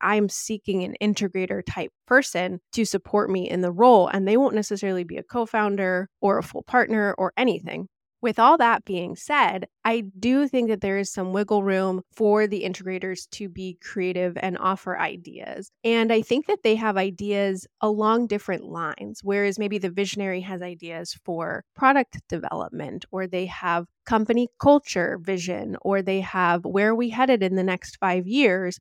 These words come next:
and how are we going to embody that as a brand and as a business. The integrator can bring in their creativity in the ways that they're successful. So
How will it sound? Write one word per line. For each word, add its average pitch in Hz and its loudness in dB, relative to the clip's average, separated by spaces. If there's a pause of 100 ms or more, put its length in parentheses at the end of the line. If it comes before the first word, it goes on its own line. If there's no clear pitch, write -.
and 196 -2
how 220 0
are 240 2
we 220 -6
going 202 0
to 185 -4
embody 170 -2
that 160 -10
as 165 -12
a 165 -10
brand 190 0
and 180 -2
as 170 -6
a - -6
business. 185 0 (180)
The 202 2
integrator 294 2
can 214 0
bring 208 0
in 220 2
their 196 0
creativity 208 -2
in 190 -2
the 185 -2
ways 190 2
that - -16
they're 180 0
successful. - -4
So 185 0